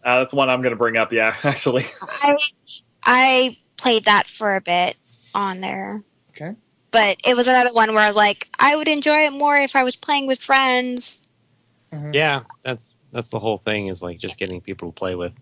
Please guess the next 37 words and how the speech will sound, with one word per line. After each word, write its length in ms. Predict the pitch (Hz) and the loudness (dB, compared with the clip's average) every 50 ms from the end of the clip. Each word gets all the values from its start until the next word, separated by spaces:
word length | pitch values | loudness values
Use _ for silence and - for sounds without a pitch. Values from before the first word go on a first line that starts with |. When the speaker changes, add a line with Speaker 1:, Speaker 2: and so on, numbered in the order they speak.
| _ _ _ _ _ _ _ _ _ _ - | _ _ _ _ _ _ _ _ _ _ 0
Speaker 2:
Grand 180 | 320 349 370 | 0 0 2
Fantasia 420 | - 466 440 - 359 381 359 - 370 | 2 0 2 4 2 2 2 2 0
is 100 | - 294 | 0 0
a 60 | 302 | 2
good 220 | 240 254 247 220 214 | 2 2 2 2 2
one 240 | 208 196 196 202 | 0 0 0 -2
for, 600 | 202 - - 240 226 220 220 214 208 208 208 202 - - _ _ _ _ _ _ _ _ _ _ _ _ _ _ - | -4 -2 2 2 4 6 6 6 6 6 4 4 2 -2 _ _ _ _ _ _ _ _ _ _ _ _ _ _ 2
like, 220 | 220 214 185 - - | 2 2 2 0 -4
playing 240 | - 233 214 202 185 | -2 -2 0 0 0
alone 340 | 190 190 185 185 185 202 214 _ _ _ _ _ _ _ _ - | 0 0 2 0 0 -4 -8 _ _ _ _ _ _ _ _ 0
because 340 | - 233 - 226 220 208 208 | 0 2 2 2 0 2 2
there's 160 | 214 214 - | 0 -2 0
so 160 | - 226 208 | 0 0 2
many 180 | 202 208 202 196 | 2 2 -2 -2
players 440 | - - 208 196 196 196 202 196 - | -2 0 0 2 2 2 2 0 -2
and 240 | - - 202 202 190 | -2 -2 -2 -2 -4
you 60 | 190 | -8
can 100 | - 165 | -8 -8
easily 360 | - 180 185 175 180 196 190 | -6 -4 -4 -4 -4 -6 -6
get 300 | - - 180 175 - - | -2 0 0 0 0 -4
people 280 | - 226 214 - - 214 | -6 -8 -8 -6 -6 -6
to 80 | 220 214 | -4 -2
play 220 | - 240 226 220 | 0 0 0 2
with 200 | 220 220 220 - | 0 0 -2 -2
you. 320 | 240 233 226 226 233 233 - _ _ _ _ _ _ _ _ _ _ _ _ - | 0 0 2 2 0 -2 -6 _ _ _ _ _ _ _ _ _ _ _ _ -4
Speaker 3:
If 200 | 160 151 156 156 | -4 -4 -4 -4
needed. 180 | 156 147 151 | -2 0 2
Speaker 2:
So, 220 | 180 165 165 - - _ _ _ _ _ _ _ _ _ _ _ _ _ - | 2 2 0 -2 -6 _ _ _ _ _ _ _ _ _ _ _ _ _ -6
yeah. 260 | - 185 - - - _ _ _ _ _ _ _ _ _ - - - _ _ _ _ _ _ - _ - | -2 -2 0 -2 -2 _ _ _ _ _ _ _ _ _ -20 -20 -20 _ _ _ _ _ _ -20 _ -2
I 140 | - 302 320 330 | 0 2 2 2
mean, 200 | 330 302 277 262 | 0 0 0 2
I 240 | - - 269 285 294 294 | 2 2 4 4 2 2
enjoy 160 | 285 262 254 | 2 4 4
it 120 | 226 214 202 | 4 6 4
either 260 | 196 202 202 196 185 | 4 4 2 2 2
way. 300 | 185 185 180 180 170 - | 2 2 2 2 2 2
I'm, 480 | - 196 214 226 233 226 220 214 190 | 4 4 4 4 2 0 -4 -6 -8